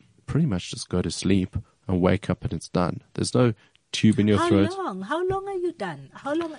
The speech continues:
Speaker 2: done? How long are you down? How long are you out?
Speaker 1: Half an hour, forty minutes.
Speaker 2: Okay.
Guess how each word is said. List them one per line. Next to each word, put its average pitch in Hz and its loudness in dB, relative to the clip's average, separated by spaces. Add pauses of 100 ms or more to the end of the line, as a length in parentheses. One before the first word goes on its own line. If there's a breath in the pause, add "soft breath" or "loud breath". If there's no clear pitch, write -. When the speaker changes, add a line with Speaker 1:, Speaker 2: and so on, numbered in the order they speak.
(140)
Speaker 2:
done? 160 -8 (240 loud breath)
How 302 4
long 339 2
are 330 2
you 262 0
down? 180 -2
How 202 -6
long 262 -8
are 254 -6
you 214 -4 (120)
out? 202 0 (340)
Speaker 1:
Half 98 2
an 98 4
hour, 90 6
forty 87 0
minutes. 82 -4
Speaker 2:
Okay. 180 -4